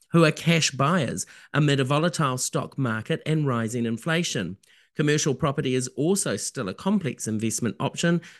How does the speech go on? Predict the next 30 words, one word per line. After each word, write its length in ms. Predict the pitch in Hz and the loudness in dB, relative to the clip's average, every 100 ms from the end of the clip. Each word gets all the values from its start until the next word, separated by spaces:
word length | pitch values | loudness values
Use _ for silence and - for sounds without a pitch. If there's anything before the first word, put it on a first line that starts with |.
| - | -4
so 180 | 160 | 2
we 160 | 147 143 | 4 4
are 80 | 139 | 4
seeing 380 | - 160 147 135 | 2 2 4 4
more 340 | 135 170 202 | 6 6 6
investors 640 | 175 131 139 131 120 123 | 4 2 0 -2 -4 -4
returning 460 | 127 120 147 131 131 | -4 -2 0 2 2
to 120 | 143 | 0
rental 380 | 127 113 104 117 | 0 0 -2 -4
property. 640 | - 151 147 131 101 98 _ - _ - | -2 -2 -2 -6 -6 -8 _ -20 _ 4
Newer 380 | 139 147 131 127 | 6 8 8 6
investors 580 | 120 139 139 156 156 | 6 6 4 2 2
see 280 | 151 160 156 | 2 2 2
the 120 | 135 | 2
rental 400 | 120 139 180 151 | 2 2 0 0
property 420 | 127 127 113 117 117 | -4 -4 -4 -2 0
market 440 | 117 120 151 - | 0 -2 -4 -4
as 140 | 143 131 | -4 -4
a 60 | |
good 320 | 135 165 202 | -2 -2 -2
place 320 | - 123 110 - | -4 -10 -8 -8
to 100 | 147 | -4
sit 240 | - 196 | -2 0
it 80 | 190 | 2
out 260 | 202 226 | 2 0
for 160 | - 120 | -4 -2
a 60 | 107 | 0
while, 360 | 101 98 65 | 0 -2 -6
he 180 | - 107 | -4 -4
says. 400 | - 107 82 - | 0 0 0 -2